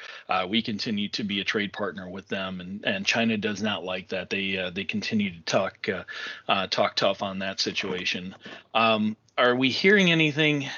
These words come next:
that, uh, would lead us to believe that we're, uh, maybe it's just being oversold?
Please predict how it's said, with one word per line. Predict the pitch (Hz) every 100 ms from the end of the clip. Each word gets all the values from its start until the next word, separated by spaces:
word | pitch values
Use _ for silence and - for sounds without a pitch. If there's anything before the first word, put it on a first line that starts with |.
| -
that, | 180 131 127 113 -
uh, | 120 110 107 - - -
would | 120 120 110
lead | 127 139
us | 131
to | -
believe | 110 110 117 127 120
that | 113 101
we're, | 110 110 107 - - - _ _ _ -
uh, | 107 101 101
maybe | 127 123 135 131
it's | 117 -
just | - 110
being | 123 117
oversold? | 101 98 90 - 110 127 156